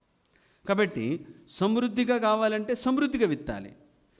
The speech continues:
కొంచెముగా కావాలంటే కొంచెం విత్తాలి. నీకు ఎంత కావాలనేది నువ్వు విత్తేదాని మీద ఆధారపడింది.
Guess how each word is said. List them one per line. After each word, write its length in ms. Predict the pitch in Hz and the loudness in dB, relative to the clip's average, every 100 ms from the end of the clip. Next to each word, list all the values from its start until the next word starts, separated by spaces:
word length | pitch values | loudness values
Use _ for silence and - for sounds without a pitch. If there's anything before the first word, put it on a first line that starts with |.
| _ _ 240 | _ _ 0
కొంచెముగా 480 | 294 294 285 262 | 2 2 2 2
కావాలంటే 460 | 247 220 214 214 277 | 2 2 2 0 -4
కొంచెం 380 | 247 247 233 165 | -4 -4 -4 -6
విత్తాలి. 300 | 127 117 135 | -6 -6 -2
నీకు 140 | 185 | 0
ఎంత 180 | 190 254 | 0 0
కావాలనేది 420 | 247 240 240 247 | 0 0 0 0
నువ్వు 160 | 247 208 | 2 0
విత్తేదాని 340 | 202 233 233 | 2 2 2
మీద 160 | 226 190 | 2 2
ఆధారపడింది. 520 | 160 143 120 95 | 2 0 -4 -8